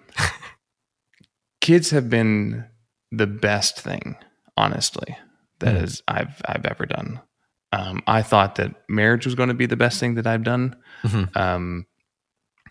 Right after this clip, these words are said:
Speaker 2: and before that, I thought that, you know, basketball was gonna be the best thing that I'd ever done.
Speaker 1: Mm.
Speaker 2: But, um, there's something truly joyful and, uh, kick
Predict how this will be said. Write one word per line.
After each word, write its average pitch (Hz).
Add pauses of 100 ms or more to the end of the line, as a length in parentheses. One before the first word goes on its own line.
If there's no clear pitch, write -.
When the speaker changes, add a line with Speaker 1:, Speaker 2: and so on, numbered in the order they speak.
(100)
Speaker 2:
and 107
before 95
that, 95
I 95
thought 90
that, 87 (280)
you 95
know, 87 (300)
basketball 120
was 127
gonna 127
be 123
the 123
best 127
thing 123
that 120
I'd 117
ever 120
done. 101
Speaker 1:
Mm. 85 (320)
Speaker 2:
But, 107 (240)
um, 104
there's 113
something 135
truly 110 (1120)
joyful 101 (280)
and, 90 (680)
uh, 90 (880)
kick -